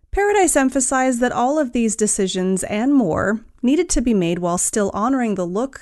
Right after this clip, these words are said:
feel, and quality storytelling that Star Trek is known for. Now, while Paradise may work hard, she didn't claim all the credit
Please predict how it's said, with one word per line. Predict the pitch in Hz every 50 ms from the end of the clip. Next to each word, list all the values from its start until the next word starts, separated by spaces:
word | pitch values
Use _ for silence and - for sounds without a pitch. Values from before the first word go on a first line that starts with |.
| - -
feel, | - - - - 214 196 190 180 -
and | - 170 185 -
quality | - - 277 285 302 285 240 196 190 190
storytelling | - - - - 320 349 330 254 226 - - - - - - 175 202 226 220 - -
that | 269 247 -
Star | - - - -
Trek | - 170 175 175 190
is | 180 170
known | 185 175 170 170 165
for. | - - - - - - 110 131 180 - - - - - _ _ _ _ _ _ _ _ _ _ _ _ - - -
Now, | 277 285
while | 302 294 285
Paradise | 285 - 339 359 359 320 302 277 269 -
may | - 269 254 254
work | 226 220 247 254 269 269
hard, | - - - 277 262 233 208 214 233 240 240
she | - - 254
didn't | 226 233 214 220 214
claim | - - 220 214 220
all | - - - - 262
the | 247 240 240
credit | - - 185 175 185 233 262